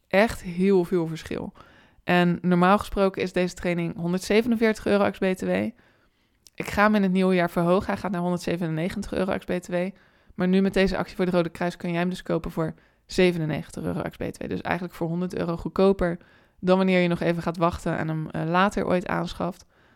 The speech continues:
Voor mij, ik doe hem echt vooral om die donatie te kunnen doen aan het Rode Kruis. Ik vind dat heel erg belangrijk. Zeker in deze maand waarin we,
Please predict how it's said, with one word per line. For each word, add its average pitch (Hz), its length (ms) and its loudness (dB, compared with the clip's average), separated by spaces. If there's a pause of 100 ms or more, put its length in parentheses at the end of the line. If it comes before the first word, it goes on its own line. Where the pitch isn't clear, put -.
(960)
Voor 185 200 2
mij, 190 280 4
ik 190 140 2
doe 196 120 8
hem 190 120 4
echt - 220 -4
vooral 196 380 4
om 180 360 2 (400)
die 208 160 6
donatie 202 480 4
te 196 100 -2
kunnen 196 240 2
doen 180 220 2
aan 175 100 0
het 175 100 -2
Rode 175 200 0
Kruis. 180 240 -2
Ik 190 100 -10
vind 175 160 -6
dat 175 80 -6
heel 180 100 0
erg 180 100 -4
belangrijk. 180 600 0 (300)
Zeker 208 400 4
in 196 100 2
deze 175 220 2
maand 165 300 -2
waarin 165 340 -2
we, 160 180 -2